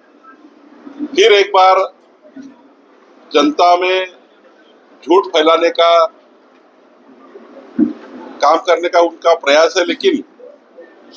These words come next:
अब महाराष्ट्र की जनता जान चुकी है कि राहुल गांधी और उनके चेले चपाटे केवल चुनाव संभ्रम करना, जीतना चाहते हैं, संभ्रम करके जीतना चाहते हैं।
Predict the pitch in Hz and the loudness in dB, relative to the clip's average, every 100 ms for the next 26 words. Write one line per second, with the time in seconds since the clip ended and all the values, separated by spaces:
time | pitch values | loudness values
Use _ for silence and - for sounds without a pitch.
0 | - 156 156 151 160 185 190 - 170 165 | -4 -4 0 0 2 0 -2 -6 -8 -4
1 | 190 180 165 170 - - 190 180 110 - | -2 -2 0 -2 -4 -10 -4 0 -2 -4
2 | _ _ _ - - - _ - - - | _ _ _ -20 -20 -20 _ -20 -20 -20
3 | - - - - - - - - 285 - | -20 -20 -20 -20 -20 -20 -14 -10 -10 -10
4 | - - - 156 156 139 190 196 170 170 | -14 -16 -8 0 2 2 2 0 0 -2
5 | - 196 - - 156 170 175 - - 160 | -4 -10 -10 -4 0 2 0 -8 -16 -14
6 | - 185 175 165 175 175 160 170 180 156 | -4 -4 -2 0 0 0 0 0 0 -2
7 | - - - _ _ _ _ _ _ _ | -4 -18 -20 _ _ _ _ _ _ _
8 | _ - - - - - 185 208 - - | _ -20 -20 -20 -12 -2 2 2 0 -4
9 | _ _ _ _ _ _ _ _ _ 165 | _ _ _ _ _ _ _ _ _ -4
10 | 180 196 202 - 175 180 214 - 185 175 | 0 2 0 -2 -4 0 -2 -2 -4 -2
11 | 170 165 - 151 185 - - - - 156 | -4 -6 -4 -2 0 -2 -4 -8 -4 -2
12 | 190 190 185 165 190 170 - 151 - 110 | -2 -2 -2 -2 -2 -6 -4 -2 0 -2
13 | - 90 | -2 -6